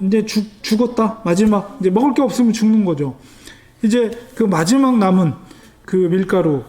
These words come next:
한 줌 움큼밖에 없었는데 바로 이 엘리야의 요청대로 그는 엘리야에게 먼저 그 가루를 떡으로 만들어서 대접을 하게 됩니다.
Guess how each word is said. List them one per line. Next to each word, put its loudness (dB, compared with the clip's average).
한 2
줌 0
움큼밖에 0
없었는데 2
바로 0
이 0
엘리야의 2
요청대로 -2
그는 0
엘리야에게 2
먼저 0
그 0
가루를 -2
떡으로 2
만들어서 -2
대접을 -2
하게 -2
됩니다. -8